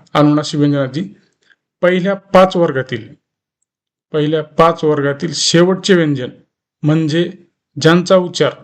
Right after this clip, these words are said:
नाकातून होतो. बघा, या अगोदर पण म्हणलो होतो, जे आपल्या तोंडाद्वारे जे शब्द बाहेर पडतात, जे उच्चार होतो, ज्या उच्चार स्थानातून ते बाहेर पडतात, त्यांना ते नावं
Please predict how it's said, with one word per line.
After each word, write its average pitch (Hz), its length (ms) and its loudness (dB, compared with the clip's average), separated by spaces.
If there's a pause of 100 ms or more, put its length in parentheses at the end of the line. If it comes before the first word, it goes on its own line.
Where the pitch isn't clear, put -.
(640)
नाकातून 147 520 -2
होतो. 123 340 -8 (280)
बघा, 135 260 0
या 135 200 0
अगोदर 156 320 -2
पण 170 160 0
म्हणलो 160 240 0
होतो, 170 320 -6 (1300)
जे 175 160 4
आपल्या 180 540 2
तोंडाद्वारे 170 680 2
जे 156 120 -8
शब्द 156 380 -2
बाहेर 151 240 0
पडतात, 147 440 0
जे 143 140 2
उच्चार 147 440 2
होतो, 135 260 -4
ज्या 147 220 0
उच्चार 147 500 0
स्थानातून 165 680 0
ते 175 180 2
बाहेर 147 220 -2
पडतात, 143 320 -2 (140)
त्यांना 160 340 2 (720)
ते 165 80 2
नावं 160 480 0